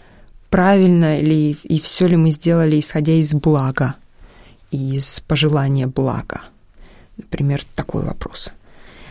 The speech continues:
А, и, и ещё вопросы смысла, которые, наверное,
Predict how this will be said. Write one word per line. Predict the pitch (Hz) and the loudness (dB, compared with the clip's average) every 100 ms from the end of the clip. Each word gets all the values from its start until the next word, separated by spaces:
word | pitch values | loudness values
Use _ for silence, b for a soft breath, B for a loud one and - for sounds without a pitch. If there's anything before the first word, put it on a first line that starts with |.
| b b - | b b -10
А, | - 147 143 143 156 156 - - - - | -4 -2 -2 -2 -4 -6 -8 -12 -14 -4
и, | 156 151 147 147 143 139 - - - | 0 0 2 2 0 -2 -10 -20 -2
и | 170 | 2
ещё | 160 156 - 214 | 4 2 2 2
вопросы | 202 - 180 - - 175 170 - - _ _ - - - | 2 2 0 0 0 2 2 0 -8 _ _ -20 -20 -18
смысла, | - - 147 180 220 262 B B B B B B - - b b b b b b - | -8 -2 0 2 0 0 B B B B B B -20 -20 b b b b b b -18
которые, | - 143 160 160 151 | -8 -4 -2 0 0
наверное, | 147 151 156 156 151 151 - | 0 0 0 0 0 0 -4